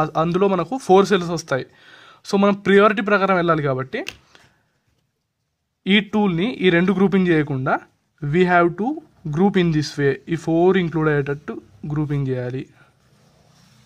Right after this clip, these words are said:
And నెక్స్ట్ ఈ టూ ఉన్నాయి, ఇట్లా ఇటొక టూ, ఇటొక వన్ ఉంది, ఇటొక వన్ ఉంది. And ఇలా గ్రూపింగ్ చేద్దాం అనుకోండి మీరు. ఆ, ఇంకేమైనా పాసిబిలిటీ, పాసిబిలిటీస్ ఉన్నాయో ఆలోచించండి.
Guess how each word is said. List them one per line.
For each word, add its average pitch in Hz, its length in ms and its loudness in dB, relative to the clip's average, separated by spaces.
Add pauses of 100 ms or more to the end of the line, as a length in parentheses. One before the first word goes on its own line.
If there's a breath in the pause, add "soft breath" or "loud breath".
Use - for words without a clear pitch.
(1160 soft breath)
And 180 180 0
నెక్స్ట్ 180 260 -6 (440)
ఈ - 20 4 (120)
టూ 226 60 -2 (100)
ఉన్నాయి, 143 220 -4 (580)
ఇట్లా 165 180 2 (180)
ఇటొక 185 260 -4
టూ, 175 140 -8
ఇటొక 175 220 -4 (220)
వన్ 170 180 -2
ఉంది, 190 160 -2
ఇటొక 151 260 -4
వన్ 127 180 -8
ఉంది. 175 160 -8 (560 loud breath)
And 190 100 -2 (160)
ఇలా 220 120 6 (140)
గ్రూపింగ్ 214 360 0
చేద్దాం 180 300 2
అనుకోండి 156 360 -2
మీరు. 147 140 -6 (800 soft breath)
ఆ, 156 40 0 (200)
ఇంకేమైనా 196 360 2
పాసిబిలిటీ, 180 720 0
పాసిబిలిటీస్ 185 440 0
ఉన్నాయో 165 180 2
ఆలోచించండి. 156 480 -4